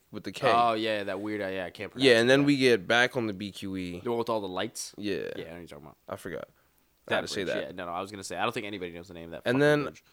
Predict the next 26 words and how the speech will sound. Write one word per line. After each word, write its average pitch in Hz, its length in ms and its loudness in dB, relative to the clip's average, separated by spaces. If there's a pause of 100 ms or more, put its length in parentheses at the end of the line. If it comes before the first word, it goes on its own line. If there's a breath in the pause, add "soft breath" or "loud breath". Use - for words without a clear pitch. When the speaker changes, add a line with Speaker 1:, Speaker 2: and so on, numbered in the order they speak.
Speaker 1:
I 165 100 -4
forgot 202 320 2
what 147 140 2
we 175 100 -6
take 190 220 -2
after 123 160 -2
that, 104 120 2
but 110 80 -2
we 139 100 2
had 175 100 4
to 160 40 -6
get 160 140 4
on 147 80 4
something 156 320 0
else 147 240 4
and 139 80 -6
take 135 200 0
an 123 100 0
exit, 131 420 0
and 123 100 2
then 127 120 2
you 135 80 -2
gotta 127 180 6
go 113 160 4
local. 127 400 6
Anyway, 104 400 2